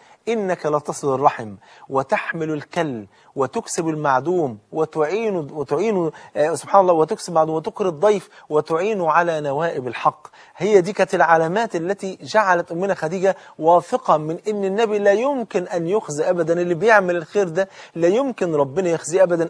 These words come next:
أول حاجة: "إنك لتصل الرحم"، مع إن الكلام ده إمتى يا جماعة؟ كان لسه في أول يوم لبعثة النبي صلى الله عليه وسلم، يعني كان و-، كان صلة الرحم كانت قبل الإسلام، كانت قبل بعثة النبي صلى الله عليه وآله وسلم.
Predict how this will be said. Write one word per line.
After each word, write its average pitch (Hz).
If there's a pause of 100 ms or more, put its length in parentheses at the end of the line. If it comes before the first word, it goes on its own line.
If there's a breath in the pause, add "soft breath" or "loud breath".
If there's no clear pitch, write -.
أول 220
حاجة: 208 (280 loud breath)
"إنك 185
لتصل 143
الرحم"، 147
مع 147
إن 208
الكلام 165
ده 165
إمتى 180
يا 139
جماعة؟ 165 (240 loud breath)
كان 170
لسه 214
في -
أول 233
يوم 202 (300)
لبعثة 156
النبي 147
صلى -
الله 147 (100)
عليه 170
وسلم، 160 (220 loud breath)
يعني 165
كان 170
و-، 165
كان 165
صلة 240
الرحم 185 (280 loud breath)
كانت 190
قبل 175
الإسلام، 180
كانت 185
قبل 185
بعثة 170
النبي 156 (180 loud breath)
صلى 180
الله 151
عليه 156
وآله 143
وسلم. 120